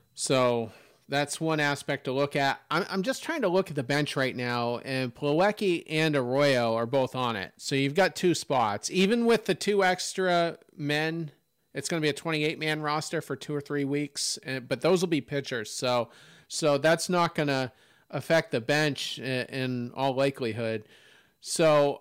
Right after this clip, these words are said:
w-, let's look at first base real quick. Travis Shaw doesn't have a hit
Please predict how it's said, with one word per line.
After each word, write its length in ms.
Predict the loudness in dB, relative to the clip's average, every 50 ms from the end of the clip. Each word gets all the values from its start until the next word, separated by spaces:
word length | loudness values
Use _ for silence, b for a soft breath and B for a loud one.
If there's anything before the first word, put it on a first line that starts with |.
| -10 -20
w-, 260 | -20 -18 -18 -18 -18 -20 -20 -20 -8
let's 300 | -2 2 2 2 2 2
look 220 | 0 0 2 2 0
at 120 | -2 -2
first 300 | 0 0 2 2 0 0
base 300 | 0 0 0 0 -2 0
real 200 | 0 0 0 0
quick. 500 | -2 -4 -4 -4 -4 -4 -6 -10 -20 _ _ _ _ _ -2
Travis 340 | 0 2 2 4 4 2 0
Shaw 260 | 2 2 2 4 4
doesn't 260 | 2 0 0 0 -2
have 140 | 0 0 0
a 60 | -2
hit 400 | -2 0 0 2 2 0 -2